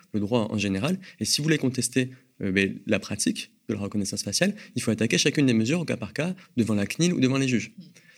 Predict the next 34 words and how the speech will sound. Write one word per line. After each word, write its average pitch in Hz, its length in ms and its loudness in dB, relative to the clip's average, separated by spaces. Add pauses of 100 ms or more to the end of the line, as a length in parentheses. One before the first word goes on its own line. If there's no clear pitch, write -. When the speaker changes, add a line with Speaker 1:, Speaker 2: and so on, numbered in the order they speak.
(100)
Speaker 1:
Vous 95 160 -4
imaginez 95 340 0
bien 147 160 2
que 123 80 -2
mille 101 140 2
deux 95 100 -2
cents 98 140 -4
par 95 180 -6
jour, 160 240 0 (300)
ni 120 180 8
nous, 139 320 4
ni 117 100 4
la 113 120 4
Quadrature 113 340 -2
du 110 60 2
Net, 113 200 0
ni 123 120 4
personne 110 400 0 (260)
peut 147 140 2
saisir 113 440 2
un 101 120 0
juge 104 180 2
mille 107 160 4
deux 98 80 0
cents 104 160 -4
fois 101 160 -6
par 98 160 -2
jour 165 220 0 (160)
pour - 100 -12
contester 110 380 0
des, 101 120 4
des, 98 120 0
des 110 120 2
mesures 113 300 2